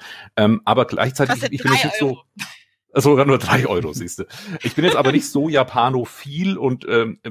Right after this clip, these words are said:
Speaker 1: all-, allgemein bekannter Reiseverweigerer dazu noch. Deswegen ist bei mir das Fernweh jetzt nicht so der Faktor, warum ich in so ein Spiel einsteige. Also da ist so ein Darkest Dungeon als fiktive Welt ein bisschen verlockender als dieses heimel-, die, die heimelige Regenatmosphäre, die man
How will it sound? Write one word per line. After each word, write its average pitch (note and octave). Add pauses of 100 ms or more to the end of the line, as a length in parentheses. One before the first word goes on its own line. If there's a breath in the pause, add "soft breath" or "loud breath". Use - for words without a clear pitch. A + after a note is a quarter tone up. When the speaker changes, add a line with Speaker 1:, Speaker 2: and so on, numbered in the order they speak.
(160)
Speaker 1:
all-, A2+
allgemein A#2+
bekannter A2+
Reiseverweigerer F2+
dazu F#2
noch. A2 (280 loud breath)
Deswegen A#2
ist A2
bei A#2
mir A2+
das A2+
Fernweh A#2
jetzt E2
nicht G#2+
so A2+
der G#2
Faktor, A2+
warum G#2+
ich A2+
in A2
so A2
ein G#2
Spiel A2+
einsteige. E2 (220 loud breath)
Also G#2
da A#2
ist B2
so C#3
ein A#2
Darkest -
Dungeon A#2+
als G#2+
fiktive F3+
Welt D#3
ein C#3
bisschen E3
verlockender C3+ (260 soft breath)
als A2+
dieses A2+
heimel-, A#2
die, A2
die G2+
heimelige A2
Regenatmosphäre, F2+
die G#2
man G#2